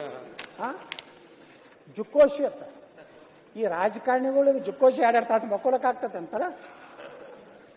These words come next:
ನಾಲ್ಕಕ್ಕೆ ಮಂದಿ ಬಂದು ಹೊರ ಕೂತಿರ್ತಾರೆ, ಜುಕೋಶಿ ಒಳಗೆ ಮಕ್ಕೊಂಡ್ರ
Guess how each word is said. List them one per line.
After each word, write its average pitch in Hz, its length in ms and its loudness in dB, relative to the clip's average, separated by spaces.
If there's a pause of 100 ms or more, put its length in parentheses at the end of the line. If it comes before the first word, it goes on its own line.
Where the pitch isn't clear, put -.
(180)
ನಾಲ್ಕಕ್ಕೆ 233 520 0
ಮಂದಿ 269 240 2
ಬಂದು 269 200 2
ಹೊರ 349 100 6
ಕೂತಿರ್ತಾರೆ, 247 640 -4 (960)
ಜುಕೋಶಿ 240 400 0
ಒಳಗೆ 262 200 2
ಮಕ್ಕೊಂಡ್ರ 247 400 -2